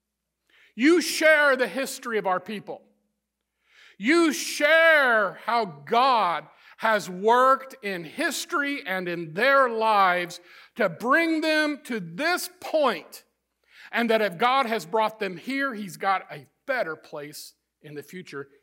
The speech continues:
He's still taking them to. That His promises are sure, that His power is all, and that we are on a journey that God has put in place. It's literally the passage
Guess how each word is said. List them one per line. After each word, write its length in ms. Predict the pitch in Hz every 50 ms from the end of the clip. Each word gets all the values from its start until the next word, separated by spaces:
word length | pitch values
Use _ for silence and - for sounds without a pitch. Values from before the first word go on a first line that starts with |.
| _ _ _
He's 160 | _ 170 147
still 200 | - - 160 143
taking 340 | 135 - - 117 - 127 120
them 120 | 120 120 117 _
to. 100 | - 117 110 _ _ _ _ _ _ _ _ _ _ _ _ _ _ _ _ _ _ _ _ _ _
That 140 | - 165 175
His 180 | 147 170 147 -
promises 720 | - - - - 190 196 208 214 202 - 240 233 247 220 - -
are 140 | 165 151 135
sure, 520 | - - - - - 240 226 233 254 254 - - - - _
that 160 | - 202 202
His 260 | 170 151 208 185 - -
power 580 | - - - 233 233 233 240 247 254 262 269 262
is 260 | - 196 190 165 - - -
all, 460 | 196 208 220 226 240 247 277 277 - - - - - -
and 240 | 226 233 233 226 220
that 340 | 214 214 208 196 - 180 170
we 400 | 196 240 302 311 311 320 339 359 349 -
are 360 | 214 226 226 226 233 233 233 233 -
on 320 | 233 247 254 254 262 262 - -
a 200 | 214 220 226 220
journey 800 | 185 165 151 175 202 233 247 262 240 208 175 156 131 127 143 - _ _ _ _ _ _ _ _ _ _
that 220 | - 143 156 147 123
God 420 | - 226 247 196 143 117 120 143 - _ _ _
has 240 | _ _ 175 156 -
put 180 | - - 147 135
in 80 | 147
place. 540 | 151 - - - - - - - - - _ _ _ _ _ _ _ _ _ _ _ _ _ _ _ _ _ _ _ _
It's 200 | 170 151 - - -
literally 560 | 220 220 233 247 240 180 160 151 143 147 147 147 _ _
the 60 | 165
passage 580 | 160 - 165 120 120 - - 196 - 127 -